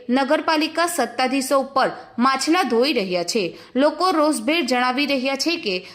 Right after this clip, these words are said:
કામ શરૂ કરવાનું ન હતું તો રસ્તો પહેલાથી જ બંધ કેમ કર્યો? એ નોંધવું ઘટે કે હાંસોદ રોડ કડકડિયા કોલેજથી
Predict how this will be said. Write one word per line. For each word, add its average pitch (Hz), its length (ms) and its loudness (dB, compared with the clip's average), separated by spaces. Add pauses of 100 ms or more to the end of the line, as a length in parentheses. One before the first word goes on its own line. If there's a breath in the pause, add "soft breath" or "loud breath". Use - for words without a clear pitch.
કામ 302 260 2
શરૂ 330 280 0
કરવાનું 277 560 2
ન 302 40 4
હતું 294 420 2
તો 180 260 0 (160 loud breath)
રસ્તો 330 380 2
પહેલાથી 262 680 0
જ 330 100 -4
બંધ 233 300 2
કેમ 320 300 2
કર્યો? 175 440 -2 (220 loud breath)
એ 359 260 0
નોંધવું 302 380 4
ઘટે 247 300 0
કે 185 280 -4 (180 loud breath)
હાંસોદ 262 460 2
રોડ 220 240 2 (240 loud breath)
કડકડિયા 320 540 2
કોલેજથી 262 720 2